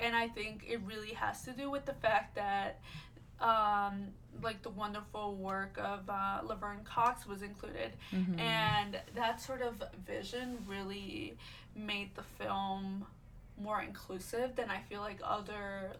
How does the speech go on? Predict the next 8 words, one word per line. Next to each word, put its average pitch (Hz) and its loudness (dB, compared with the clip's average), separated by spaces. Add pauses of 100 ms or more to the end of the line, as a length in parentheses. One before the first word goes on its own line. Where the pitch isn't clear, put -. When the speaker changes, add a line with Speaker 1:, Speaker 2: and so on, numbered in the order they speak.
(100)
Speaker 1:
like, 190 -6
uh, 113 -4 (920)
queer 190 -4 (240)
exploring 196 -6 (100)
Speaker 2:
Mm-hmm. 175 4
Speaker 1:
films 190 0
and 202 -8
documentaries 202 -6